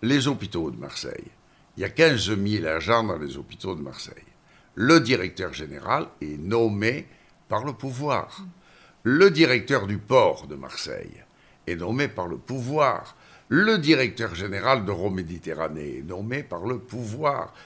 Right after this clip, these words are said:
Ça échappe totalement au contrôle du maire de Marseille, quel qu'il soit. Hein, et avant, Gaudin, il y avait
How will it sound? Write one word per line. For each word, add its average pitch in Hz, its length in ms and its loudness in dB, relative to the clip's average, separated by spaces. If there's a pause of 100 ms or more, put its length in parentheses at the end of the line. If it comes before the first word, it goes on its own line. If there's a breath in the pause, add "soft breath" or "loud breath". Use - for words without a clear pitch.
Ça 120 260 0
échappe 98 600 -2
totalement 107 640 0
au 123 120 -2
contrôle 107 560 0
du 92 100 -6
maire 98 300 -4
de 82 80 -8
Marseille, 131 500 0
quel 135 160 -4
qu'il 123 140 -6
soit. 85 320 -2 (640 loud breath)
Hein, 117 240 6
et 90 220 0
avant, 87 580 -2 (280 loud breath)
Gaudin, 98 500 2
il 85 120 -4
y 85 60 -4
avait 92 420 -2